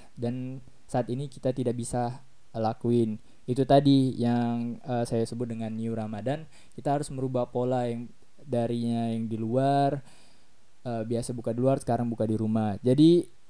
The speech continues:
kita harus ambil sisi positifnya sih kalau seandainya, eh, menyikapi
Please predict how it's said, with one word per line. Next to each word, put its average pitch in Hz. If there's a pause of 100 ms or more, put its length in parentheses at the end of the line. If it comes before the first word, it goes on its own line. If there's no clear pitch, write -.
kita 147
harus 143
ambil 139
sisi 131
positifnya 131
sih 123 (160)
kalau 110
seandainya, 113 (400)
eh, 113
menyikapi 113